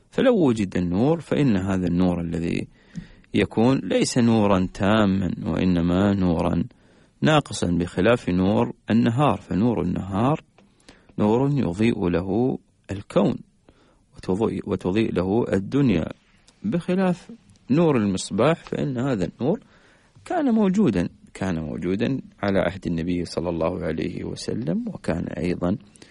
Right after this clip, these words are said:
موجودا في عهد الصحابة والتابعين ومن بعدهم، وإن كان قليلا وكثر كما هو ظاهر في هذا الزمان.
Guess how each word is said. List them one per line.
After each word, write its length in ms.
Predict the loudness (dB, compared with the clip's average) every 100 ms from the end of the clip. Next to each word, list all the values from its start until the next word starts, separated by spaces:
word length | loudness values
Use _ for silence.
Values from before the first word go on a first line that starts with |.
| -20 -18 -18 -16 -4
موجودا 600 | 0 0 0 0 2 0
في 160 | -2 -6 -6
عهد 540 | -6 -8 -2 0 0 -4 _ _ _ -14
الصحابة 640 | -10 -8 -8 -6 -6 -6 -6
والتابعين 800 | -4 -4 -6 -6 -4 -2 0 2
ومن 380 | 2 2 2 2
بعدهم، 420 | 0 -2 -6 -10 -10 _ _ _ -4
وإن 220 | 0 0
كان 360 | 0 -2 0 0
قليلا 600 | -2 0 2 2 0 -2
وكثر 680 | -4 -4 -6 -2 0 0 0 -6 -20 -20 _ _ _
كما 220 | -4 0 0
هو 280 | -2 -6
ظاهر 600 | -6 -2 -2 -2 -2 -2 -4
في 180 | -8
هذا 400 | -8 -6 -4 -2 -4 -10 _ _ _ -8 -4
الزمان. 480 | -2 -2 -2 -4